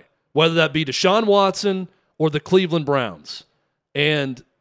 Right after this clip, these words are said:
in the middle, you've got just a very, I think, odd press conference. And look, I, I've seen this, you know, this line of thinking, and, and I agree with it. The Browns should have just gone up there and said,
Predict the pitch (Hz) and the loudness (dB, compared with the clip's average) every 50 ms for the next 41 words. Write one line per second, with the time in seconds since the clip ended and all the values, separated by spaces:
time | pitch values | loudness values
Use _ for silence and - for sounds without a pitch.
0 | _ _ _ _ _ _ - 151 170 175 165 156 160 180 214 254 269 233 202 185 | _ _ _ _ _ _ -6 -4 -2 0 0 0 2 4 4 6 6 6 4 4
1 | 165 165 147 131 180 170 165 156 147 - - _ - 113 - 160 185 180 - 151 | 2 -2 0 2 2 4 4 2 0 -4 -10 _ -20 -12 -4 -4 -4 -4 -4 -10
2 | 131 110 127 143 147 165 170 175 175 165 123 131 127 - 151 143 135 - _ _ | -10 -2 0 2 2 2 2 0 0 0 -2 -4 -4 -2 -2 -4 -4 -6 _ _
3 | _ _ _ _ _ _ _ _ - 120 135 143 151 165 170 180 165 147 - - | _ _ _ _ _ _ _ _ -4 -2 0 2 2 2 2 2 -2 -4 -6 0
4 | 180 190 233 233 - - 165 135 131 117 - 113 101 - - _ _ _ _ _ | 0 0 0 0 -2 -4 -2 -2 -4 -4 -8 -12 -14 -14 -18 _ _ _ _ _
5 | _ _ - 214 220 233 277 285 202 - - - 190 - - 180 165 156 - 156 | _ _ -2 -2 0 2 2 2 2 2 -2 -6 -6 -2 0 -2 -2 0 -2 -4
6 | 156 - - 175 160 151 151 139 - - - 139 131 123 117 104 98 - _ _ | -2 -2 -2 -4 -2 -2 -2 -4 -4 -10 -8 -8 -6 -4 -4 -4 -6 -8 _ _
7 | _ _ - _ 131 139 - 143 139 131 120 117 - - 127 123 - - 104 101 | _ _ -14 _ -8 -8 -4 -2 -2 -2 -2 -4 -4 -6 -6 -6 -6 -8 -12 -10
8 | 117 123 127 135 - 151 143 143 143 135 127 117 139 170 226 233 165 123 113 104 | -8 -8 -8 -6 -4 -2 -2 0 0 -2 -2 -2 -2 -2 -2 0 -2 -2 -2 -2
9 | 107 117 - _ _ _ _ _ _ _ 165 151 202 233 262 269 - - 185 170 | -4 -8 -8 _ _ _ _ _ _ _ -2 2 2 2 2 2 0 -2 -6 -6
10 | 151 - 180 175 170 165 160 156 156 156 147 135 - - 160 139 160 214 | -2 0 0 2 2 0 0 0 -2 -2 -2 -4 -2 -2 -2 -2 -2 -8